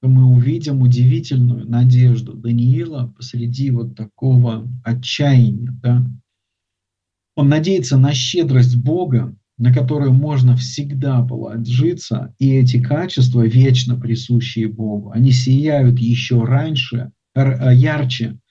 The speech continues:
на фоне Израиля, который ненадёжен во всех отношениях. Тут можно вспомнить апостола Павла, который в Римлянах в третьей главе, в двадцатом стихе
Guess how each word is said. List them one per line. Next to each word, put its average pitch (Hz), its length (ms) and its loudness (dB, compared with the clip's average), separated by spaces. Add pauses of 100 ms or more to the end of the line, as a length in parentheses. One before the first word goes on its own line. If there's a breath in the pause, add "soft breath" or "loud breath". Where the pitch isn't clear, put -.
(320)
на 131 160 2
фоне 127 420 2
Израиля, 127 560 0
который 127 400 0
ненадёжен 123 1120 0 (1200)
во 123 200 4
всех 127 320 0
отношениях. 120 760 0
Тут 127 200 0
можно 123 340 4
вспомнить 131 720 0 (520)
апостола 123 560 0
Павла, 151 420 -2
который 120 380 0
в 113 100 0
Римлянах 131 540 2
в - 80 -12
третьей 120 340 2
главе, 113 460 0
в 135 60 -2
двадцатом 110 580 -4
стихе 143 640 -6